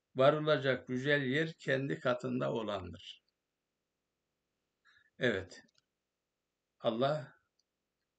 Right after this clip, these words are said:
varılacak güzel yer kendi katında olandır. Şimdi bundan sonra Cenab-ı Hak bir cevap daha veriyor. De ki onlara, yani buna özenenlere,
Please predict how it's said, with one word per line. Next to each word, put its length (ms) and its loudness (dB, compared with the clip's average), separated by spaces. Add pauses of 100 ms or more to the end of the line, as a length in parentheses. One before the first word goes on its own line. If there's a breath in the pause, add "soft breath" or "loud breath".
(400)
varılacak 680 2 (160)
güzel 380 0
yer 280 -2
kendi 300 -2
katında 560 -2
olandır. 520 -10 (520 loud breath)
Şimdi 540 0 (540)
bundan 340 2
sonra 360 0
Cenab-ı 420 0
Hak 180 -4
bir 80 -8
cevap 460 2
daha 280 4
veriyor. 440 -8 (220)
De 140 8
ki 120 4
onlara, 600 2 (1300 soft breath)
yani 340 0
buna 240 0
özenenlere, 960 0